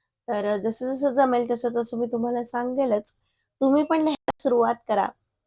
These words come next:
अ, जास्त काही नाही तर, अ, निदान रोजची to do list काय करायचं आहे ती, आजच्या दिवसाचे प्लॅन काय आहेत, प्रायोरिटीज काय आहे, अ, ग्रॅटिट्यूड नक्की लिहा.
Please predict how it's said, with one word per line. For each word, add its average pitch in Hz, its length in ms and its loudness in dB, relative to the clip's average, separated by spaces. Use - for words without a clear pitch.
अ, 208 60 -6
जास्त 226 400 2
काही 269 240 2
नाही 226 280 0
तर, 226 140 0
अ, 214 200 4
निदान 233 300 4
रोजची 233 340 0
to 233 80 4
do 226 100 2
list 220 380 0
काय 202 140 2
करायचं 202 420 0
आहे 196 200 -4
ती, 185 300 -2
आजच्या 208 280 -2
दिवसाचे 220 380 2
प्लॅन 202 280 0
काय 202 200 0
आहेत, 190 320 -4
प्रायोरिटीज 196 520 0
काय 196 260 0
आहे, 180 280 -6
अ, 190 200 4
ग्रॅटिट्यूड 202 520 2
नक्की 226 360 -2
लिहा. 190 340 0